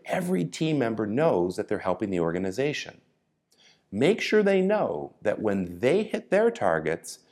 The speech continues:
the company has more money to fund entry into a new market so they can help even more people.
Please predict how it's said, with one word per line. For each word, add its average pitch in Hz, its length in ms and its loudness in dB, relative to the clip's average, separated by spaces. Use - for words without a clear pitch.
the - 80 -2
company 151 400 0
has 131 180 2
more 135 200 4
money 143 280 0
to 127 80 2
fund 143 360 -2
entry 147 380 -2
into 143 260 0
a 131 40 2
new 143 200 0
market 180 480 -2
so 151 80 0
they 160 100 0
can 160 140 0
help 170 200 2
even 185 220 2
more 247 300 4
people. - 480 -8